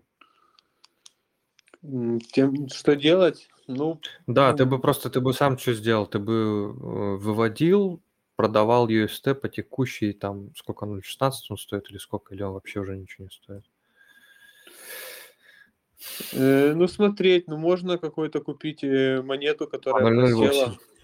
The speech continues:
Speaker 1: которая, ну, щас много монет, которые, э, сильно упали в цене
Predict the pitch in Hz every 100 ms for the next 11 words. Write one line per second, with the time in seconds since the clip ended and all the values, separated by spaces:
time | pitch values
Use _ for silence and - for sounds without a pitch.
0 | _ _ - 143 160 160 160 147 143 165
1 | - 180 175 180 175 170 165 160 160 170
2 | _ _ _ _ 143 139 147 143 139 139
3 | 135 131 131 131 127 127 123 - 143 135
4 | 135 131 135 127 127 - 127 127 131 135